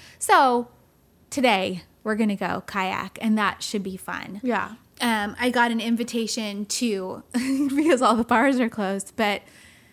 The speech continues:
Speaker 1: there's one particular bar that, that we go to a lot called The Chat, and they've got a patio, and people have taken their own, you know, beers or whatever to go beverage, um, and sat on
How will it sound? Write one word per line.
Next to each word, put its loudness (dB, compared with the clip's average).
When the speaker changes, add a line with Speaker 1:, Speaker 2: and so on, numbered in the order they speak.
Speaker 1:
there's 0
one 2
particular -2
bar 0
that, -4
that -4
we 0
go 2
to -4
a 0
lot 0
called -4
The -8
Chat, 0
and 0
they've -4
got -2
a -10
patio, -2
and 0
people -4
have -6
taken -2
their -6
own, -4
you -6
know, -8
beers -4
or -6
whatever -6
to -2
go 0
beverage, -4
um, -4
and 0
sat 2
on -2